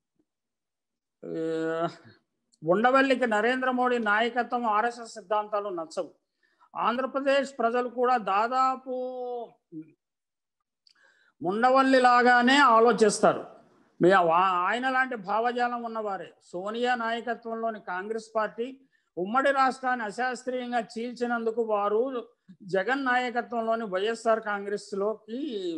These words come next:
మొగ్గు చూపుతున్నారు. విభజన సమయంలో ప్రత్యేక హోదా, అమరావతి, పోలవరం విషయాల్లో బీజేపీ అనుసరిస్తున్న వైఖరి ఆంధ్రప్రదేశ్ ప్రజలు బాగా అర్థం చేసుకుంటున్నారు. చాలా మంది అసహించుకుంటున్నారు కూడా.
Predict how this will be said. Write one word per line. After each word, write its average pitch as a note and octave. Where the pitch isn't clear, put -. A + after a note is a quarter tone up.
మొగ్గు F3+
చూపుతున్నారు. E3
విభజన A#3
సమయంలో C4
ప్రత్యేక A#3+
హోదా, A#3
అమరావతి, A3
పోలవరం A3+
విషయాల్లో G#3
బీజేపీ C#4
అనుసరిస్తున్న A#3+
వైఖరి A3
ఆంధ్రప్రదేశ్ A#3+
ప్రజలు A3
బాగా G#3
అర్థం G3+
చేసుకుంటున్నారు. F#3+
చాలా A3
మంది C4
అసహించుకుంటున్నారు A3
కూడా. F3+